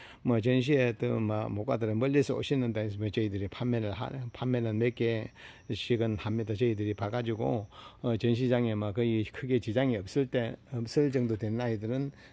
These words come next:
이제 판매를 하고 그랬는데, 아마 다음 주부터는 아마 그것도 그나마도 일치 아니십니까? 판매를 하지 않-, 않지,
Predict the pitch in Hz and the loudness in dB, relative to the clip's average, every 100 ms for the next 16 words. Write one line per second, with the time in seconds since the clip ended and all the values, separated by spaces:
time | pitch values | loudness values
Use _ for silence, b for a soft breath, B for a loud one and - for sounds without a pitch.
0 | _ 117 113 - 117 120 110 113 104 107 | _ -2 -2 0 0 0 -2 -4 -4 -4
1 | 110 113 107 101 101 B B B B 123 | -4 -4 -4 -6 -8 B B B B 0
2 | 127 123 123 123 120 120 - 185 170 156 | 2 2 0 -2 -2 -2 2 2 4 2
3 | 139 135 117 113 113 107 135 151 - 131 | 0 0 -2 -2 -4 0 2 2 0 0
4 | 151 165 147 117 120 131 - 131 120 113 | 0 0 0 -2 -2 -2 0 0 0 -2
5 | 117 113 107 - 135 135 120 113 135 120 | -2 -2 -4 -4 -2 0 0 -2 -4 -4
6 | 113 123 107 131 117 131 127 | -4 -4 -4 -6 -4 -4 -4